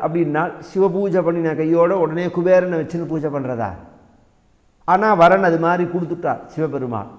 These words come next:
என்ன பண்ணலாம் அப்படிங்கிறது, அந்த குபேரனை பூஜிக்கிற மாதிரி உள்ள அந்த மந்திரத்தை எடுத்து கற்பூரத்தை காமிச்சுட்டார். "குபேராய வைஸ்ரவனாய மகாராஜாய நமஹ."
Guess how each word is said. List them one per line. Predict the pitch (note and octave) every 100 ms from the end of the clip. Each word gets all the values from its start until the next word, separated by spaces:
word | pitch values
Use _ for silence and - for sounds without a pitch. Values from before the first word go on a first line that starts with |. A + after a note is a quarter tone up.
| - _ _ -
என்ன | F#3 F3
பண்ணலாம் | F3 D#3 D3 B2+ -
அப்படிங்கிறது, | D#3 F3 A3 E3+ C#3 B3 D#3 - - - - _ _ _ _
அந்த | F3+ E3+
குபேரனை | E3+ F#3 A3 G#3+ G3+
பூஜிக்கிற | D3 G3 F#3 F#3+ F#3 F3+
மாதிரி | F#3+ G3 G3+
உள்ள | G#3+ F#3+
அந்த | E3 D#3+
மந்திரத்தை | D3+ F3+ G3 G#3 F3
எடுத்து | E3 -
கற்பூரத்தை | F#3 D#3 G3+ F3 C#3+
காமிச்சுட்டார். | C#3+ C3+ A#2 - - - - _ -
"குபேராய | A#2+ C3 C3 D3 D3 D3
வைஸ்ரவனாய | C#3 C#3+ C#3 C#3+ C#3 B2+ D3 C#3+ D3+ D#3 D3+ - - -
மகாராஜாய | G#2+ C3 C3 C3+ C3 A#2 C#3+ C#3+ C3 C3+
நமஹ." | D#3 D#3 D3